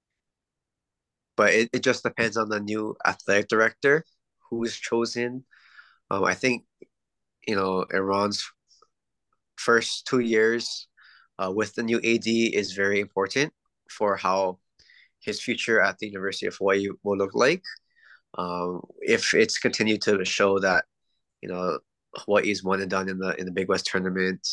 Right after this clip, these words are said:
I don't, I don't see Eran Gernot staying or having a, a contract extension, um, for much longer. Um, I think he has up, up until, like, twenty twenty-four, twenty-five. Um, but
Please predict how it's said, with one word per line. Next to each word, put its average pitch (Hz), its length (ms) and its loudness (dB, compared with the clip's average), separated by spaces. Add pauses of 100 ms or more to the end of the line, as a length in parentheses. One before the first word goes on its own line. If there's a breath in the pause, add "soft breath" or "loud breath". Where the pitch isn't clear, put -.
(880)
I 92 140 2
don't, 104 160 4
I 101 120 2
don't 117 140 2
see 120 220 0
Eran 98 360 0
Gernot 95 300 -6
staying 95 580 -6
or 90 120 0
having 95 340 0
a, 92 240 2 (520 loud breath)
a - 80 -2
contract - 520 0
extension, 90 680 -4 (500)
um, - 280 -6
for 107 160 -2
much 101 220 2
longer. 85 500 -2 (640 loud breath)
Um, 90 140 -2
I 95 60 4
think 156 300 0
he 147 160 2
has 127 200 0
up, 127 80 -2 (140)
up 117 140 0
until, 117 320 0
like, 110 220 -2
twenty 104 280 -4
twenty-four, 98 580 0
twenty-five. 107 640 0 (880 soft breath)
Um, 87 300 -8
but 95 240 2